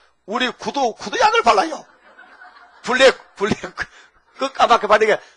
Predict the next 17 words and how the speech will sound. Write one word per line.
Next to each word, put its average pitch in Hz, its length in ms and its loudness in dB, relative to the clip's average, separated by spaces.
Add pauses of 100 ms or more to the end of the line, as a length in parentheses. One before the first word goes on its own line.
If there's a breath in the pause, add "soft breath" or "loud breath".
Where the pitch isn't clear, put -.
바짝바짝 170 640 -6
윤이 165 280 -6
나도 143 160 -4
그것도 208 280 -4
뭐, 202 140 -4 (300 soft breath)
어, 190 120 -10 (140)
뭐, 190 180 -6 (160)
그리고 202 440 -2
뭐 190 200 -4
또 185 200 -6 (280 soft breath)
웃으면 214 420 -6 (180)
이빨만 240 460 -4
하얀, 185 460 -6
이빨은 240 300 -2
안 160 160 -6
닦아도 214 240 -2
괜찮아. 170 420 -6